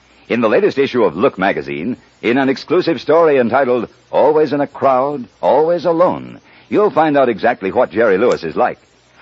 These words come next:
Look tells you why, when Jerry goes on stage, he carries nothing in his pockets except pictures of his family, and what happened when he forgot those pictures. Why does such a successful man drive himself so hard he ends up in the hospital?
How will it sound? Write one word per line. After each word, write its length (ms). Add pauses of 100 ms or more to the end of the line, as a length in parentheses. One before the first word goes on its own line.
(140)
Look 240
tells 280
you 160
why, 500
when 180
Jerry 260
goes 220
on 180
stage, 480 (140)
he 100
carries 320
nothing 320
in 80
his 140
pockets 400
except 320
pictures 340
of 60
his 100
family, 500 (320)
and 140
what 140
happened 360
when 120
he 80
forgot 340
those 180
pictures. 520 (560)
Why 220
does 200
such 200
a 60
successful 640
man 340
drive 400
himself 460
so 240
hard 460 (180)
he 200
ends 180
up 160
in 60
the 100
hospital? 500